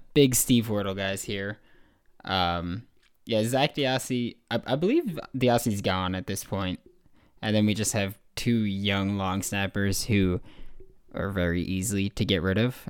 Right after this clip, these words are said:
Uh, so adding a seventh round pick in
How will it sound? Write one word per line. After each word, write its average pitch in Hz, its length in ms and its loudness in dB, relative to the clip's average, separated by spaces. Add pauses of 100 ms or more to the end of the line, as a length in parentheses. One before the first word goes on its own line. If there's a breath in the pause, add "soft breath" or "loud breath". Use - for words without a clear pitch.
Uh, 90 320 2 (460)
so - 160 0
adding 98 320 4
a 90 60 0
seventh 98 380 0
round 98 240 0
pick 107 260 2
in 95 300 -4